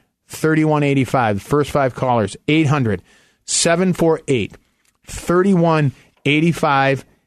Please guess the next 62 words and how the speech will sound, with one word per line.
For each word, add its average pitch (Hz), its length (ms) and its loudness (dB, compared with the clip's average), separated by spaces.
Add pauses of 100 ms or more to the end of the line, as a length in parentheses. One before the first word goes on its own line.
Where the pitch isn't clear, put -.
(160)
and, 123 440 0
uh, 123 300 0 (240)
and 123 120 0
we'll 139 100 0
sit 156 140 -2
down 151 220 -2
and 147 100 0
do 180 120 2
this. 123 220 -2
It, 120 180 -4
it, 120 240 -2
it's 123 200 -2
really 135 300 2
a 117 60 0
great 135 320 0
exercise, 139 640 -2
maybe 135 280 0
one 135 180 0
of 127 60 -2
the 123 60 0
most, 131 400 -2 (600)
uh, 117 240 0
one 117 240 0
of 147 60 0
the 135 40 -2
best 156 240 -2
financial 131 420 -2
decisions 117 460 0
you'll 127 120 2
make 127 220 0
this 127 200 -2
year 127 140 2
or 120 60 2
maybe 143 220 0
for 131 140 -2
your 117 140 2
life. 170 280 0 (540)
These 147 220 0
are 185 80 2
things 151 400 0
that 127 140 0
will 120 140 0
make 120 280 0
a 131 60 -2
difference. 113 340 -4
That's 131 240 -2
my 135 140 0
commitment 113 440 -2
to 127 80 -2
you. 98 240 0
And - 80 -6
I've 104 140 -2
given 151 220 0
you 147 80 0
some 135 180 -2
ideas 123 460 0
already 120 360 0
that 107 120 -2
can 107 120 -2
make 110 200 0
a 113 40 0
difference. 107 440 -6